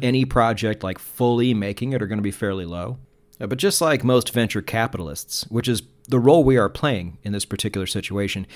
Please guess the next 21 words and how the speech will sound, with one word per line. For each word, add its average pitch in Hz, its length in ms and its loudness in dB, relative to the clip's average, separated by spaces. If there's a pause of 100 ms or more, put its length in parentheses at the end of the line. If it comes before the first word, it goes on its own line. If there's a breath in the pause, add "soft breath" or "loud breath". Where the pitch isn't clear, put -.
(140 loud breath)
if 113 140 -4
you 214 100 2
can 208 100 2
just 135 240 4
get 107 200 0
one 107 360 0
out 101 140 -2
of 95 180 -6
every 95 400 -6
ten 104 640 0 (140)
or 104 100 -2
so 90 500 -2
right, 90 540 -6
you 113 180 0
are 123 80 4
going 107 220 0
to 104 60 -2
be 101 180 -2
a 104 140 -4
very, 113 580 2
very 101 680 0